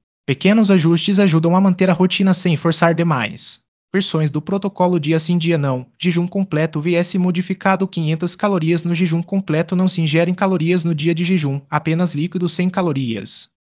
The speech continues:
Isso costuma acelerar a perda de peso, mas exige atenção a náuseas, tontura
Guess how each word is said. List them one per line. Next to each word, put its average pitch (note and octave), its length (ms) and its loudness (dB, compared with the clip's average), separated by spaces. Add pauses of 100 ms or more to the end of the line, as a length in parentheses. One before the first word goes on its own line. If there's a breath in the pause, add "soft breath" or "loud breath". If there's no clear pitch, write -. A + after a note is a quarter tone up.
(120)
Isso G3 200 2
costuma G#3 400 0
acelerar F#3+ 420 2
a E3 40 4
perda F3 340 0
de F3 140 0
peso, F3 380 2
mas D#3+ 220 4
exige F#3+ 320 2
atenção F#3+ 480 0
a F#3 40 4
náuseas, D3 480 2
tontura E3+ 540 0